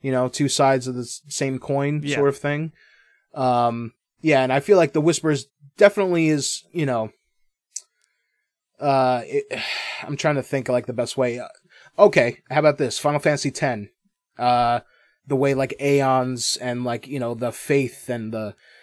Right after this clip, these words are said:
Speaker 1: all that shit kinda works where, you know,
Speaker 2: Ah.
Speaker 1: like, their souls are kind of, like, part of the world
Speaker 2: They're
Speaker 1: and,
Speaker 2: wo-,
Speaker 1: like
Speaker 2: I mean, I, I, we, I use this term a lot in our pre-recording conversation, but, like, woven into the fabric.
Speaker 1: Right, yeah, they're, they're, they're actual, you know, it's like,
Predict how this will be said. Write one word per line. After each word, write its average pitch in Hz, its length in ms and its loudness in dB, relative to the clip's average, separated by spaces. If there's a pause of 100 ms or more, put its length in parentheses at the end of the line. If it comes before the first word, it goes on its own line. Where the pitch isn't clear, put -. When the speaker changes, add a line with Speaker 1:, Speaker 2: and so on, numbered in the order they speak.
(160)
Speaker 1:
all 147 160 6
that 143 180 2
shit - 200 -2
kinda 135 160 -2
works 131 260 -2
where, 131 140 2
you 254 220 0
know, 208 180 0
Speaker 2:
Ah. 139 200 -10 (300)
Speaker 1:
like, 156 200 6
their 160 140 4
souls 165 600 4
are 156 100 0
kind 165 260 2
of, 147 120 0
like, 143 160 2
part 165 440 4
of 139 600 0
the 143 140 -4
world 147 680 2
Speaker 2:
They're 208 160 6
Speaker 1:
and, 175 80 2
Speaker 2:
wo-, 196 180 4
Speaker 1:
like 202 140 -12
Speaker 2:
I 175 140 0
mean, 185 160 0
I, 170 180 0
I, 160 140 -8
we, 160 420 -4
I 151 80 -2
use 160 280 -2
this 156 180 -4
term 160 180 0
a 147 60 -2
lot 147 220 0
in 139 60 -6
our 135 200 -4 (180)
pre-recording 143 680 -6
conversation, 135 560 -6
but, 139 240 -2
like, 156 180 -2
woven 175 500 2
into 170 280 -8
the 147 100 -8
fabric. 127 560 -8 (560)
Speaker 1:
Right, 208 400 4
yeah, 156 180 6
they're, 160 200 4
they're, 185 240 4 (120)
they're 180 320 2
actual, 185 360 4
you 175 100 4
know, 170 120 2
it's 165 220 -2
like, 165 220 0